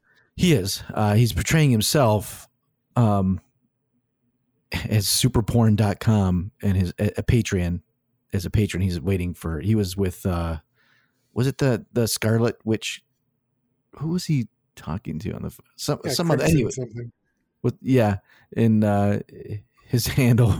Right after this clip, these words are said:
Speaker 1: was Succumbs a Lot seven seven nine.
Speaker 2: Hilarious.
Speaker 1: Um,
Speaker 2: So he
Speaker 1: so,
Speaker 2: played
Speaker 1: I mean,
Speaker 2: himself?
Speaker 1: yeah.
Speaker 2: No.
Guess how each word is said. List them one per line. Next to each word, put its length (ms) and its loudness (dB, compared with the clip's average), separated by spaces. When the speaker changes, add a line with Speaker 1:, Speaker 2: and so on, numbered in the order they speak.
Speaker 1:
was 220 2
Succumbs 580 0
a 60 2
Lot 360 -2
seven 300 -2
seven 340 -2
nine. 360 -4
Speaker 2:
Hilarious. 580 -16
Speaker 1:
Um, 440 -4
Speaker 2:
So 140 0
he 60 2
Speaker 1:
so, 60 -2
Speaker 2:
played 100 2
Speaker 1:
I 40 2
mean, 100 2
Speaker 2:
himself? 500 -4
Speaker 1:
yeah. 260 4
Speaker 2:
No. 260 -14